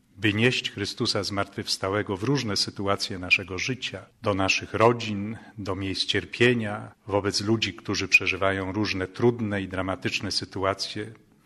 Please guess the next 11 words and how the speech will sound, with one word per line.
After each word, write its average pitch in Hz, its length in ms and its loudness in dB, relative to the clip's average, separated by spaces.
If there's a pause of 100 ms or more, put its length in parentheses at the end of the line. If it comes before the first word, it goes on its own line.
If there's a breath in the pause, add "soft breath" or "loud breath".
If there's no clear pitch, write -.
Wszędzie 131 460 4
tam 110 320 2
wnosić 107 520 0
światło, 113 640 2
pokój, 98 580 -2
radość 95 600 -2
Chrystusa - 600 -4
zmartwychwstałego. 90 1120 -8 (360 soft breath)
Poczujmy 156 460 4
się 127 140 2
posłani, 101 680 -2